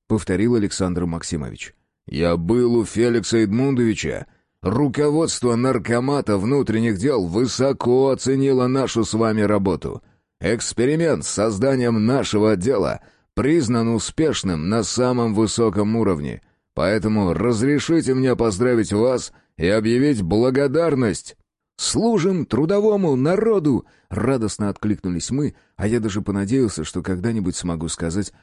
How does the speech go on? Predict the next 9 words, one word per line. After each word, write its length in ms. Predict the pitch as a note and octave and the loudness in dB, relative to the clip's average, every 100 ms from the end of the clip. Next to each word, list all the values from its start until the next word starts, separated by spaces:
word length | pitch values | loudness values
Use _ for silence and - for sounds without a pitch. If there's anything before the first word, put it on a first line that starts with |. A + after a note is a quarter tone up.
| _ | _
«служу 420 | - F#2 G2 G#2 | -10 -6 -4 -2
Советскому 640 | G#2+ F2+ F2+ F#2 - F#2 | -4 -2 -2 -4 -4 -6
Союзу», 480 | E2+ E2 E2+ D#2 B1+ - _ - | -4 -4 -4 -6 -10 -18 _ -6
до 160 | G2 | -4
появления 480 | G2+ A2 A2 G#2+ F#2+ | 0 0 0 -2 -2
которого 480 | - G2 A#2+ G2 E2+ | -4 -4 -2 -2 -4
остались 380 | D#2+ G2+ E2+ D2 | -4 -4 -4 -6
считанные 520 | - G2 D#2+ D#2+ D#2 | -6 -6 -6 -6 -4
месяцы. 520 | F2 E2 - - - | -6 -6 -10 -14 -16